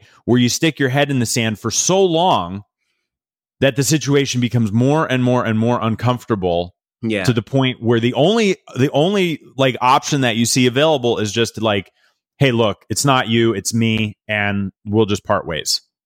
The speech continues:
Speaker 2: Sure, yeah.
Speaker 1: And I, obviously, sometimes you do need to fire people, and, you know, and I'm, I have,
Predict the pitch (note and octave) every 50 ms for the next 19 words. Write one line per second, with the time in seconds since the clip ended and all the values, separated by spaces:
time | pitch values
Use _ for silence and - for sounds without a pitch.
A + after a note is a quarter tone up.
0 | _ _ _ _ _ _ _ _ - - C#3 A2+ G2 F#2 - - A2+ G#2+ F#2+ F2+
1 | E2+ - _ _ _ _ _ _ _ _ _ _ - C3+ C#3 C#3+ D3 D#3 D3+ -
2 | B2 D3 F#3+ A#3 G#3 D3 - C#3+ C3 B2 - C#3+ C#3 C#3+ C#3+ C#3 C3 A2+ C3 C3+
3 | F3+ A#3 A3+ D3 G#2 F#2+ - - G2 F#2+ F2+ F2 - G#2 F#2+ - - F2+ F2+ F#2+
4 | G2+ G#2 A2 - - A2+ A#2 A2+ A2+ A2+ A2 A2 A2 A2 A2 G2+ - _ - A2
5 | A2 A2+ G#2+ G2+